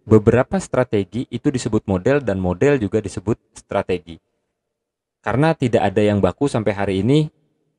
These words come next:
ahli mendefinisikan secara detail. Demikian materi kita kali ini.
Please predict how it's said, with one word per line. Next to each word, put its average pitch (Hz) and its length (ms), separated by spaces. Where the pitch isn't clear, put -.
ahli 123 320
mendefinisikan 104 880
secara 101 320
detail. 87 480
Demikian 135 840
materi 104 360
kita 127 320
kali 104 320
ini. 139 240